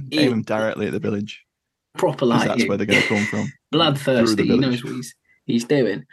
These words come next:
Speaker 1: But then you finally get to this night attack, and it's after, um, Knight has requested more help from the Major.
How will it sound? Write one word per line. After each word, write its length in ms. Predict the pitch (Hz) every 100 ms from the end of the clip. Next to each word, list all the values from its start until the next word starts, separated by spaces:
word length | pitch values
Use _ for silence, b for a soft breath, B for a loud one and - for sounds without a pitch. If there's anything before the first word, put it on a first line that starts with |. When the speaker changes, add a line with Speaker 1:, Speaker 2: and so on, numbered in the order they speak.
| B B B B B _
Speaker 1:
But 120 | 156
then 120 | 165
you 240 | 170 147 151
finally 360 | 165 180 151 120
get 180 | 123
to 80 | -
this 140 | 107 117
night 240 | 113 104
attack, 340 | 120 117 113
and 80 | 113
it's 140 | 110 123
after, 540 | 120 113 - 110 117 _ _ _ _ _
um, 260 | 123 113 117
Knight 240 | 135 139
has 140 | 117 123
requested 480 | 117 120 117 113 117
more 220 | 110 101
help 320 | 135 139 139
from 140 | - 110
the 60 |
Major. 600 | 113 143 165 160 160 151